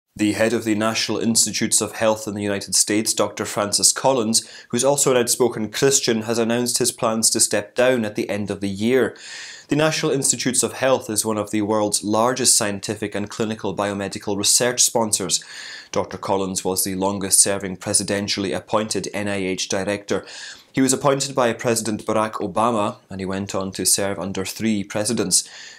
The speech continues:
During his twelve-year tenure, the N I H collaborated with pharmaceutical companies to help develop an authorized covid nineteen vaccine. However, Collins, a member of the Pontifical Academy of Sciences,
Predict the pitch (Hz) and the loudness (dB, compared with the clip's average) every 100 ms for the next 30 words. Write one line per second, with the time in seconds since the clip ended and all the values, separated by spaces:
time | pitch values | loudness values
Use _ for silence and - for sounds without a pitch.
0 | - 139 135 123 113 - 117 110 110 110 | -2 0 2 0 0 4 4 4 2 0
1 | 104 131 135 131 104 98 101 98 113 107 | 0 0 0 0 0 0 0 0 -2 -2
2 | 101 92 - - 101 110 113 104 101 90 | -2 -2 -4 -2 -2 0 0 0 -2 -4
3 | 98 - 113 107 - 120 113 107 101 117 | -6 -2 -2 0 0 0 -2 -4 -2 -2
4 | 113 113 98 92 - 104 104 - 104 104 | -2 -2 -2 -2 -4 -2 -2 -2 -4 0
5 | 107 104 104 - 110 113 120 98 98 - | 0 -2 -6 0 0 0 -2 0 -2 -4
6 | - 110 107 101 101 101 - 98 92 98 | -2 -2 -2 -2 -4 -4 -4 -4 -2 -4
7 | 104 - 107 90 - - - - - - | 0 0 0 -2 -10 -16 -16 -18 -14 -4
8 | 101 101 90 101 - 107 101 107 104 98 | -2 0 -2 -4 0 0 0 -2 -2 -2
9 | 101 98 104 92 92 92 107 110 104 95 | -2 -2 -2 -4 -4 -4 -4 -2 -2 -4
10 | 92 104 98 90 95 90 - 117 123 120 | -4 -4 -4 -4 -4 2 2 4 2 0
11 | 101 98 - | 0 0 -2